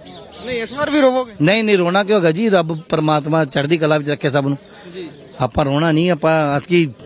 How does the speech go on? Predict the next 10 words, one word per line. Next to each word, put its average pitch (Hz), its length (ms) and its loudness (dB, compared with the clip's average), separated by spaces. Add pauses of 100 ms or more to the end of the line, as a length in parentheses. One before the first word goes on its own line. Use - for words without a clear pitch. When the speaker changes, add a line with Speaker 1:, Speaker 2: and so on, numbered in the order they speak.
(580)
Speaker 2:
ਕੁਛ - 140 -2
ਕਰਕੇ 156 320 0
ਜਾਵਾਂਗੇ। 156 380 2
ਬਈ 151 240 -2
ਠੀਕ 147 240 2
ਆ, 151 40 4
ਵੀ 143 200 0 (140)
ਆਹ 147 140 2
ਜਿੱਦਾਂ 147 260 -2
ਫੈਸਲਾ 147 400 0